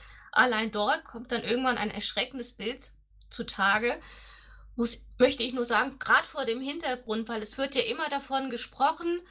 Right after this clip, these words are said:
es, man muss es sich leisten können. Das ist total fa-, falsch aufgezogen. Man muss sich nicht Pflege leisten können.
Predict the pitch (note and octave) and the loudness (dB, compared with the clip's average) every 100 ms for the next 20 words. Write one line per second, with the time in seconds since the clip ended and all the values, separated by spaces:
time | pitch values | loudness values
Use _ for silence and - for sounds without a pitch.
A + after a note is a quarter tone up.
0 | - _ - _ _ - B3 B3+ B3+ C4 | -20 _ -20 _ _ -2 -2 2 4 4
1 | C4+ D#4+ E4 - - A#3 A3+ C4+ - C#4 | 2 -2 -6 -4 -2 2 2 2 -4 -12
2 | - G#3 F#3+ F#3+ F#3 - - _ _ _ | -6 -4 -4 -6 -10 -12 -20 _ _ _
3 | _ - - - - - - - - A#3 | _ -20 -20 -20 -20 -20 -20 -4 0 0
4 | - A#3+ - - - - C#4 C4 - - | 0 0 0 -6 -12 -2 -2 -2 -6 0
5 | C#4+ C#4 E4 F#4+ - _ _ - - C4+ | 4 6 6 0 -6 _ _ -20 -12 -12
6 | - C#4 D#4 E4 F3+ A3+ B3 C#4+ C#4 A#3+ | 0 2 2 -2 -2 -2 -2 -4 -4 0
7 | A#3 G3+ A#3+ A#3+ E4+ F4 E4 B3+ A#3+ - | 0 2 2 2 0 -2 -2 -2 -4 -4
8 | - A#3 A#3+ D4 E4+ C#4+ C#4 E4 - E4+ | 0 0 2 -2 -4 -2 0 -2 -6 -12
9 | - C#4+ D4+ | -2 -2 -2